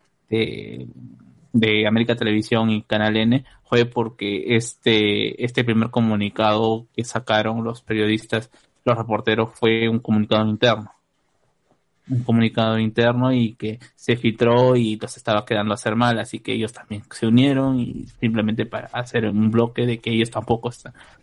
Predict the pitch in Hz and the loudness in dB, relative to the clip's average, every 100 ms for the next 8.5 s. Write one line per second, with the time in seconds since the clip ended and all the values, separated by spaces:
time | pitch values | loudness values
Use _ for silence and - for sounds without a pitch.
0 | _ 117 104 101 - - - - - - | _ -8 -6 -6 -8 -10 -10 -14 -16 -20
1 | - - 113 107 104 107 - 120 107 113 | -14 -2 0 2 2 -2 -4 -6 -4 -2
2 | 110 - 110 110 107 120 - 117 131 123 | -2 0 2 2 2 -2 -2 -2 -2 -2
3 | 113 120 113 - - - 120 110 131 - | -6 -4 -6 -6 -10 -6 -2 -2 -4 -4
4 | 110 - 104 101 104 95 90 67 - - | -4 -6 -6 -4 -2 -4 -6 -8 -8 -10
5 | - 202 214 247 214 202 196 202 185 - | -4 0 2 2 2 2 2 2 -2 -4
6 | 180 180 175 - - - - 151 - 131 | -4 -2 -4 -8 -20 -20 -4 0 2 4
7 | 127 123 120 120 123 120 113 110 110 110 | 2 2 0 2 0 0 0 0 0 0
8 | 113 107 - 113 | 0 -4 -6 -12